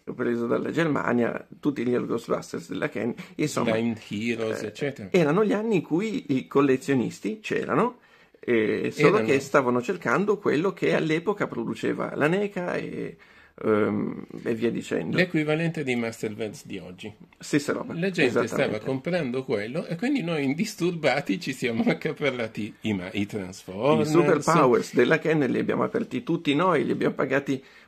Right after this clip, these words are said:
Speaker 1: una media di quindici, venti euro l'uno chiusi
Speaker 2: Esatto.
Speaker 1: nel pacchetto.
Speaker 2: I Secret Wars della Mattel, il castello di Doom, nuovo in scatola, nove euro e novanta,
Speaker 1: Ah, sì.
Speaker 2: i personaggi due euro e novanta in blister chiusi.
Speaker 1: Quindici anni fa, e, e ripeto, quindici anni fa eravamo già adulti collezionisti,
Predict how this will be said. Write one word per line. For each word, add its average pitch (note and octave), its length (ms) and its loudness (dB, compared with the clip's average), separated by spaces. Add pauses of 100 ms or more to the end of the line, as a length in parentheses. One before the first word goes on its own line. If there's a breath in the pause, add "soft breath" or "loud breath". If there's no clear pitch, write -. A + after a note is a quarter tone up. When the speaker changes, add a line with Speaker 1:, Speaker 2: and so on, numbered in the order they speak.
Speaker 1:
una C3+ 160 4
media C#3 340 4
di A#2 120 -4
quindici, C#3 460 2
venti B2+ 280 2
euro C3+ 220 6
l'uno D#3+ 260 6
chiusi C3+ 280 2
Speaker 2:
Esatto. G#2+ 120 0
Speaker 1:
nel - 140 2
pacchetto. - 520 -4
Speaker 2:
I C3+ 60 6
Secret F3 540 2
Wars E3 340 -2
della C#3 240 2
Mattel, A#2+ 640 -2
il C3 220 -2
castello D3+ 540 -2
di A2 140 -4
Doom, A2+ 260 -4
nuovo C3 220 0
in C#3 80 0
scatola, D#3 460 -2
nove G#2 240 -6
euro A2+ 180 -2
e A2 60 -2
novanta, A2+ 640 -2
Speaker 1:
Ah, A#2+ 40 -6
sì. - 320 -6
Speaker 2:
i D#3+ 80 4
personaggi C#3+ 640 -2
due A#2 220 -4
euro C#3 220 0
e C3 40 0
novanta A#2 460 -4
in A2 120 -4
blister G#2+ 460 -6
chiusi. A2+ 440 -4
Speaker 1:
Quindici F3 500 0
anni C3 260 2
fa, - 480 -2
e, - 180 -2
e C3 60 -2
ripeto, - 380 -2
quindici C3 420 2
anni C3 180 -4
fa C3 320 2
eravamo - 480 -4
già - 240 -2
adulti F3 440 -2
collezionisti, - 880 -4